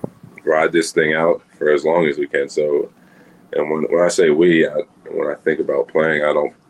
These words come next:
technically think about myself 'cause there's a lot of other people that have been involved in where I'm at today, you know, from high school to college, college to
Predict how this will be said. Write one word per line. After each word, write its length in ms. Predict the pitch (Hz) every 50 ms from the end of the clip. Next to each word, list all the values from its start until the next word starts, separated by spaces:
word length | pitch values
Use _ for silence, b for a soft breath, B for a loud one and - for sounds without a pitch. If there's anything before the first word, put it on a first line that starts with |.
| _ _ -
technically 480 | - 82 76 - 76 71 - 76 73
think 220 | - - 76 76 76
about 240 | 71 76 71 -
myself 440 | - 71 71 - - 73 73 76 -
'cause 160 | - 76 -
there's 140 | - 73 71
a 40 | 73
lot 180 | 73 76 73 71
of 80 | 69
other 180 | 71 71 69 67
people 420 | - - 73 71 - - 71 71
that 160 | 71 71 71
have 120 | 71 69 65
been 160 | 73 71 71
involved 540 | 67 69 65 71 71 71 73 73 76 71 73
in 240 | 71 71 67 67 69
where 260 | - - 73 71 71
I'm 140 | 71 69 71
at 180 | 71 - - -
today, 460 | - - 65 69 69 69 69 65 - -
you 60 | -
know, 180 | - 67 65 64 - -
from 360 | 65 67 67 67 67 65 67 _ _ - - -
high 140 | 78 78 76
school 420 | - - - 76 76 73 73 73 71
to 60 | 71
college, 640 | - - 73 71 71 71 71 71 69 71 - - - B B B B B B B B B B -
college 500 | - 80 80 80 78 78 78 76 - -
to 400 | - 76 73 71 71 71 71 71